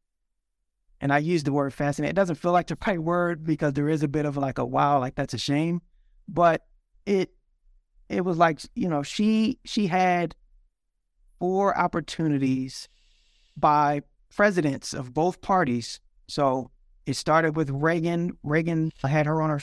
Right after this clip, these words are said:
his, his short list twice. And, I'm sorry, Jimmy Carter appointed her <laughs> to federal judgeship. She was on Reagan's short list. He was Republican.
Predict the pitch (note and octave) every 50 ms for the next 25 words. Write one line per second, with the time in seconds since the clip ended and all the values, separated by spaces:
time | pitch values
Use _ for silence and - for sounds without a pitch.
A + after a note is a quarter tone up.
0 | - - - D3 D3+ C#3+ - _ _ _ - _ - D3+ D3 C#3+ F#3 D#3+ - -
1 | - E3+ D3+ D#3 D3+ D3 C#3+ - - - D#3+ D#3+ D#3+ D#3+ D#3 - - - - _
2 | - - _ _ _ _ _ _ - - _ - D#3+ C#3+ C#3 C3+ C3+ C3+ C3 -
3 | - _ _ _ - - - - F3+ G3+ - F3 D#3+ D3+ - G#3 B3 A3 - -
4 | G3+ A#3 A#3+ D#3+ C#3+ C#3 C3 - - G#3+ A3 G#3 E3 C3+ B2 B2+ A2+ - - -
5 | _ - - - - F3 - - - - G#3+ G#3+ F#3+ D#3+ C#3+ - - _ _ -
6 | - - E3+ D#3+ D#3 D3+ D3 C#3 B2 D3 C#3+ C#3+ - - - B2+ A#2+ A#2+ - -
7 | - - _ _ - _ _ _ - _ _ - - - E3+ D#3 D#3+ D3 D#3+ D#3
8 | D3+ C#3+ D#3 E3 F3 F3 E3 D3+ - - D#3 D#3 D#3 D3 C3 C#3+ C#3+ C#3 - D3+
9 | D3 D3 C#3+ C#3+ - D3 C#3+ C#3+ C#3 C3 - C3+ C3 C3 C3+